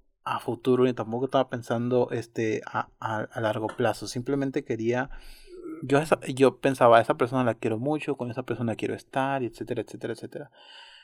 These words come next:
Pero después surgieron cosas de que, pues, yo tenía los planes de venirme para acá, para Guadalajara, y por, por, por estudio, y etcétera, etcétera, etcétera, por muchas cosas, este,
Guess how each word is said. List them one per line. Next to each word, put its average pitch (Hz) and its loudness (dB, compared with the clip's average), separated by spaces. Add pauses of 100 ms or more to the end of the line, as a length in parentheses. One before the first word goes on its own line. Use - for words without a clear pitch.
(200)
Pero 165 4
después 151 4
surgieron 180 4
cosas 170 2 (160)
de 120 -2
que, 117 0 (600)
pues, 135 0
yo 120 -2
tenía 139 2
los 135 -2
planes 135 0
de 127 -2
venirme 113 -2
para 123 6
acá, 120 -4
para 131 4
Guadalajara, 123 2 (500)
y 117 -2
por, 110 -4
por, 110 -2
por 110 0
estudio, 131 4
y 120 4
etcétera, 120 0
etcétera, 120 -2
etcétera, 139 0
por 120 -6
muchas 131 -4
cosas, 165 -6 (760)
este, 113 -2